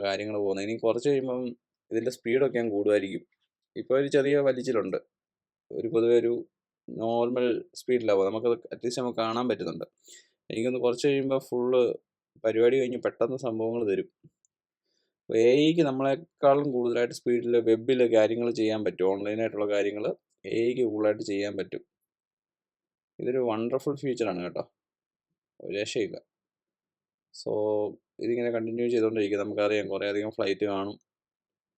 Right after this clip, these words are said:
So, basically നമുക്ക് ഫോം ഫിൽ ചെയ്യണേലോ ഫുഡ് ഓർഡർ ചെയ്യണേലോ, ഉം, ആ,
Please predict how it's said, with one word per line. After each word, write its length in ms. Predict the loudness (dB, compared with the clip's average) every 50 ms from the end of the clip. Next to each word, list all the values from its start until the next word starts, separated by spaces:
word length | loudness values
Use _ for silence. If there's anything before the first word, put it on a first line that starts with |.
| _ _ _ _ _ _ _ _ -18
So, 80 | -16 -12 -8 -6
basically 460 | -6 -4 -4 -6 -6 -4 -2 0 -2 -2 -4 -8 _ _ _ _ _ _ _ _ _ _ -8
നമുക്ക് 300 | -4 -4 -2 -2 -2 0
ഫോം 200 | 2 2 2 2 2
ഫിൽ 140 | 0 0 0
ചെയ്യണേലോ 560 | 0 -2 -2 -2 -4 -4 -2 -4 -4 -4 -8 _ -20 _
ഫുഡ് 220 | _ -12 0 4 4
ഓർഡർ 240 | 4 4 2 2 -2
ചെയ്യണേലോ, 540 | -2 0 0 -2 0 0 0 0 0 -6 _ _ _ _ _ _ _ _ _ _ _ -10
ഉം, 160 | -8 -8 -8 -10 -14 _ _ _ _ _ _ _ _ _ _ _ _ _ _ _ _ _ _ _ _ _ _ _ -10
ആ, 40 | -8